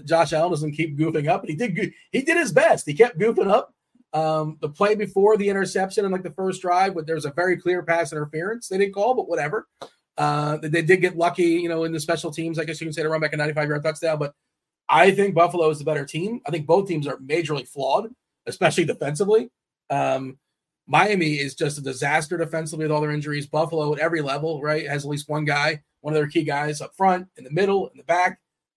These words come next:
Um, but can they make the Super Bowl? Of course they can. Why? Because somebody has to. Somebody, you, like, none of them, it's, you can't, all of them can't lose. Somebody has to make it the Super Bowl. You have to sim it out. And while I think Baltimore and San Fran are, like, in the,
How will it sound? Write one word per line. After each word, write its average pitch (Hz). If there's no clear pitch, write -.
Um, 143
but 170
can 196
they 202
make 196
the 160
Super 190
Bowl? 254
Of -
course 269
they 185
can. 131
Why? 170
Because 170
somebody 269
has 160
to. -
Somebody, 254
you, 190
like, 196
none 220
of 339
them, 294
it's, 220
you 208
can't, 294
all 269
of 254
them 202
can't 247
lose. -
Somebody 262
has 240
to -
make 208
it 208
the 180
Super 196
Bowl. 147
You 160
have 156
to 151
sim 196
it 185
out. 151
And 160
while 190
I 180
think 196
Baltimore 165
and 156
San 156
Fran 151
are, 156
like, 151
in 147
the, 143